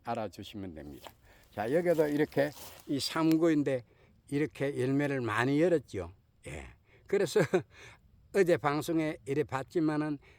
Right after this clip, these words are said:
나이는 이 삼들보다도 조금 어릴 것 같습니다. 제가 먼저 이곳을 찾아내었고 이곳에 이렇게, 예,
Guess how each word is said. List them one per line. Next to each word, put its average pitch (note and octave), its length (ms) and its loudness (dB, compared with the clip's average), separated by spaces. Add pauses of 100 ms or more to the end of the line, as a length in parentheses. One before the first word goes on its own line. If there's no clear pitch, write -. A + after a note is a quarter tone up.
나이는 G3 640 4
이 G3+ 100 -6
삼들보다도 E3+ 880 0
조금 - 540 -10 (160)
어릴 A#3 180 -2
것 - 140 -20
같습니다. G#2+ 440 -8
제가 E3+ 260 0
먼저 D#3+ 320 2
이곳을 F3+ 380 -4
찾아내었고 F3 840 -4 (500)
이곳에 D#3+ 560 2
이렇게, C#3 340 -4
예, A#2+ 440 -4